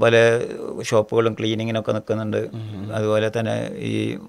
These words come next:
Speaker 1: മറ്റുള്ള മേഖല ഹെൽപ്പറായി നിൽക്കുന്നവരുണ്ട്. അങ്ങനെ പല ആളുകളും നമ്മളെ കുട്ടി സ്കൂളിൽ നിന്ന് പോയിട്ട് പല സ്ഥലങ്ങളിലും നമ്മൾ
Speaker 2: ഉം.
Speaker 1: ആക്കി കൊടുത്തിട്ടുണ്ട്.
Speaker 2: അങ്ങനെ ഒരു, ഒരു സ്വയം തൊഴിൽ പദ്ധതി
Speaker 1: സ്വയം തൊഴിൽ
Speaker 2: അവര്
Speaker 1: തന്നെ.
Speaker 2: അവര്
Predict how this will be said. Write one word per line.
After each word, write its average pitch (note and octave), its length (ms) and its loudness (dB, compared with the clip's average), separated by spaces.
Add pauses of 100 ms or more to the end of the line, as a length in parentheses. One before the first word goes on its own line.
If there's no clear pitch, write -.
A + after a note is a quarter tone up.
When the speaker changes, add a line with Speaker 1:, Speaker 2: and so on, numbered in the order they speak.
(200)
Speaker 1:
മറ്റുള്ള A#2+ 400 -2
മേഖല A#2 440 0
ഹെൽപ്പറായി A#2 420 4
നിൽക്കുന്നവരുണ്ട്. A2+ 640 -2 (120)
അങ്ങനെ C#3+ 180 -4
പല D#3 140 4
ആളുകളും D#3 460 2 (320)
നമ്മളെ C3+ 220 0
കുട്ടി C3 180 -4
സ്കൂളിൽ C3+ 220 -4
നിന്ന് B2+ 100 -2
പോയിട്ട് B2+ 220 4
പല B2 160 2
സ്ഥലങ്ങളിലും B2 440 0
നമ്മൾ A#2+ 140 0 (160)
Speaker 2:
ഉം. A2+ 240 -6
Speaker 1:
ആക്കി A#2+ 200 -6
കൊടുത്തിട്ടുണ്ട്. - 520 -10 (540)
Speaker 2:
അങ്ങനെ A#2+ 240 0
ഒരു, C3+ 140 2
ഒരു D3 360 2
സ്വയം D#3 400 4
തൊഴിൽ F3+ 340 6
പദ്ധതി D#3 600 2
Speaker 1:
സ്വയം E3 140 8
തൊഴിൽ D3+ 140 12
Speaker 2:
അവര് D#3 120 6
Speaker 1:
തന്നെ. B2 140 2
Speaker 2:
അവര് C3 300 2